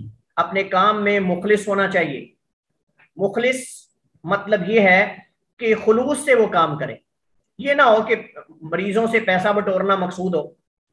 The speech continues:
इलाज मकसूद ना हो, उनकी खैर खाई मकसूद ना हो, बस ये है कि मुझसे, ये समझ ले कि मुझे तो पैसों से सरा-, सरोकार है,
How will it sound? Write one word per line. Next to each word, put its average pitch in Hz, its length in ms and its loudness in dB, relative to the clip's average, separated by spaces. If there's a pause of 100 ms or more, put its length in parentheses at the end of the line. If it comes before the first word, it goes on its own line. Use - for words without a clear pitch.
(380)
इलाज 202 360 6
मकसूद 190 400 -2
ना 185 80 2
हो, 180 380 -4 (580)
उनकी 214 280 0
खैर 196 240 6
खाई 220 260 4
मकसूद 196 360 0
ना 190 100 2
हो, 165 320 -4 (640)
बस 196 260 2
ये 233 140 4
है 202 100 6
कि 220 120 0
मुझसे, 196 800 -2 (260)
ये 208 180 2
समझ 226 240 0
ले 214 140 2
कि 214 100 -2
मुझे 196 320 0
तो 233 140 -4
पैसों 185 340 -2
से 233 100 -6
सरा-, 214 380 0
सरोकार 196 480 2
है, 196 140 2